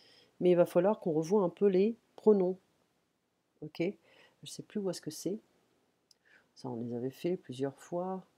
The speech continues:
On a, ah, une chose aussi qu'il va falloir voir, c'est, euh, le verbe avoir, avec, euh, certaines expressions, j'ai chaud, j'ai froid, j'ai s-, j'ai besoin d'eux, j'ai mal à la tête, et cetera.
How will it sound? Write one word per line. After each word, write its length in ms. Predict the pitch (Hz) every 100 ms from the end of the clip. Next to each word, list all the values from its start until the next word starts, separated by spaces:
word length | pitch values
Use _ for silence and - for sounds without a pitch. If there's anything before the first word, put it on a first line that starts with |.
| _ _ _ _ _ _ _ _ _ _ _ _ _ _ _ _ _ 175
On 200 | 170 170
a, 340 | 160 156 - _ _ _ _ _ _ _ _ _
ah, 240 | 151 165 - _ _ _ 208
une 140 | 202
chose 320 | - 285 262
aussi 240 | 214 - -
qu'il 400 | 190 - 175 175
va 100 | 180
falloir 260 | 185 175
voir, 300 | 156 180 202
c'est, 260 | - 165 160
euh, 100 | 135
le 100 | 147
verbe 260 | 160 165
avoir, 440 | 147 139 151 185 - - -
avec, 340 | 147 151 151
euh, 80 | 139
certaines 380 | - 135 170 151
expressions, 600 | 135 - 139 - 156 160
j'ai 100 | 135
chaud, 300 | - - 156
j'ai 100 | 131
froid, 340 | - - 147
j'ai 120 | 151 -
s-, 280 | - - - - - -
j'ai 140 | - 143
besoin 400 | 151 147 147 151
d'eux, 320 | 160 180 175
j'ai 180 | 143 147
mal 220 | 147 143
à 60 |
la 120 | 131 156
tête, 380 | - 165 165
et 60 | 143
cetera. 520 | - - 135 147 175